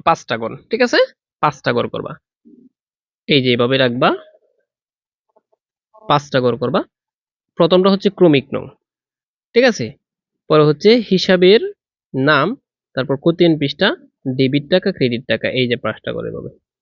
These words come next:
ঠিক আছে? আমি একটু কালিটা চেঞ্জ করে নিই বা ছোট করে নিই, তাহলে একদম সহজ হবে, ঠিক আছে? এখানে হচ্ছে ক্রমিক নং, বাস, ক্রমিক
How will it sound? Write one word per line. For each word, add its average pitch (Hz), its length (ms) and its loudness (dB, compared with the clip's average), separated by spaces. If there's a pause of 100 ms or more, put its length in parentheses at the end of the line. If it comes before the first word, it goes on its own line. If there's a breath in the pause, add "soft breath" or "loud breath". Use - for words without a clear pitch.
(400)
ঠিক 220 160 0
আছে? 440 120 -2 (540)
আমি 147 220 0
একটু 143 220 -6
কালিটা 135 280 2 (640)
চেঞ্জ 156 160 4 (120)
করে 117 220 0
নিই 185 100 0 (420)
বা 110 140 -4 (160)
ছোট 151 120 -2 (120)
করে 120 160 2
নিই, 190 180 -2
তাহলে 123 260 0 (360)
একদম 127 220 -2 (100)
সহজ 117 220 -4 (100)
হবে, - 160 -14 (840 soft breath)
ঠিক 302 160 0
আছে? 165 180 2
এখানে 185 240 2
হচ্ছে 214 160 0 (100)
ক্রমিক 143 300 4 (100)
নং, 71 100 -6 (680)
বাস, 104 200 -6 (1080)
ক্রমিক 143 300 4